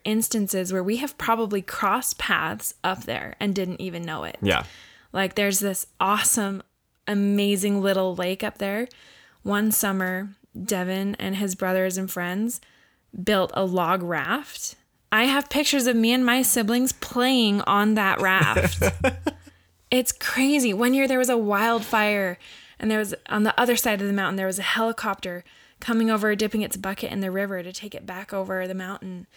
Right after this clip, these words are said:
Speaker 1: And my family and I were camping right by the field where the helicopter kept landing, and we kept running out there to watch it. It was so cool.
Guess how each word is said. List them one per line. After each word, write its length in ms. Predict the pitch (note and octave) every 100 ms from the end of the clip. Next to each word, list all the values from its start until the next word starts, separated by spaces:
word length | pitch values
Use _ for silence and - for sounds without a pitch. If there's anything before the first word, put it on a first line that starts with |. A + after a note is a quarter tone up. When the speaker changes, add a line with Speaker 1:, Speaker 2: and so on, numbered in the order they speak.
| - - - _
Speaker 1:
And 320 | G3 F#3+ F#3
my 120 | F#3 F#3+
family 400 | - G#3 A3+ A3+
and 80 |
I 100 | G3+
were 120 | F3+ F3+
camping 640 | - G#3 A3 G3+ F#3 F3 -
right 560 | F3+ F3+ G3+ G#3 -
by 600 | G#3 F#3+ F#3 F3+ E3+ F#3+ -
the 140 | - G3
field 480 | - A3 A3+ G#3 F#3
where 120 | F#3
the 60 |
helicopter 640 | F#3+ - F#3+ G3+ F#3+ F#3+ F3+
kept 320 | - G#3 -
landing, 580 | F3+ E3+ F3 F3+ A3+ D4 - - _ _ _ -
and 180 | G3+
we 240 | G3 F#3+ F3+
kept 240 | - G#3+
running 380 | G#3 G#3 G#3 G3+
out 180 | G3+ A3
there 240 | F#3+ F#3
to 460 | F#3 - F3+ F3 E3
watch 400 | D#3+ E3+ G#3 -
it. 60 | -
It 60 |
was 100 | F3+
so 300 | - - F#3+
cool. 420 | F#3+ G3 F3+ E3+